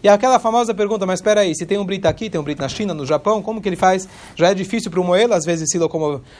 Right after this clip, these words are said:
locomover. Como que o Eliyahu Hanavi faz?" Então, na verdade, a origem disso, que Eliyahu Hanavi, ele vai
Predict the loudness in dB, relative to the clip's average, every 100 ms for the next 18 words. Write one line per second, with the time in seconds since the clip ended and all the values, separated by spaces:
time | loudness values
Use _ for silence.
0 | 0 0 2 2 2 2 0 -2 2 2
1 | 4 2 0 -4 0 0 -2 -14 -20 -20
2 | -8 0 2 2 2 2 2 2 2 0
3 | -4 -4 -4 -6 -6 -4 0 0 0 -4
4 | -4 -4 0 2 2